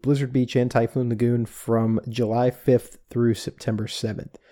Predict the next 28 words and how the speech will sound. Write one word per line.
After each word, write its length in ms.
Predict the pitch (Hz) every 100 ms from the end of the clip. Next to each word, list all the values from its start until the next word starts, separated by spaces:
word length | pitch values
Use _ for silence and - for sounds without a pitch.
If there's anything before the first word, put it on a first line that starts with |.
| - _ -
Uh, 100 | 120
the 80 | 113
cost 300 | 131 131 123
of 60 |
this 200 | 123 -
is 160 | 117 107
sixty-nine 680 | - 151 - 143 139 135
dollars 340 | 123 123 123 120
plus 220 | 127 113
tax 260 | - 127 -
per 180 | -
person, 600 | 113 - 143 139 143 135 135 _ _ _
and 80 | 127
again, 180 | 123 113
it 80 |
does 180 | 135 117
allow 300 | 113 120 113
unlimited 400 | 120 120 113 110 110
access 400 | 110 - 110 -
to 280 | - 123 113
all 280 | - 113 113
of, 200 | 107 120
or 100 | 117
both 300 | 107 123 117
of 60 | 107
these 160 | 101
water 220 | 117 113
parks. 560 | - - - - -